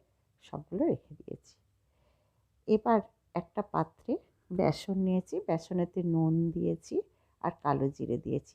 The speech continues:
এবার ভালো করে বেসনটিকে ফেটিয়ে নিয়েছি। দেখুন, খুব সুন্দর ফেটানোটা হচ্ছে। এ, আর ফাটানোটা যেরকম চপের দোকানে হয়,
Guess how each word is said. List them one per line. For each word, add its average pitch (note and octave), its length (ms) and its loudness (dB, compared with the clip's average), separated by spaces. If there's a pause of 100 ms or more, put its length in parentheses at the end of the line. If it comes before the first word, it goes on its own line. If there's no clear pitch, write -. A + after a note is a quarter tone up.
(120)
এবার E3 260 -4
ভালো D#3 260 0
করে G3 200 -4
বেসনটিকে - 680 -6 (580)
ফেটিয়ে D3 420 -4
নিয়েছি। - 400 -6 (680)
দেখুন, F#3+ 300 -6
খুব A3+ 260 -10
সুন্দর F3+ 480 0 (120)
ফেটানোটা D#3+ 560 -6
হচ্ছে। - 440 -4 (580)
এ, E3+ 160 0
আর D3+ 280 4 (580)
ফাটানোটা G3 540 -2 (580)
যেরকম E3+ 440 -4
চপের - 420 -6
দোকানে F3+ 340 -4
হয়, F3 280 0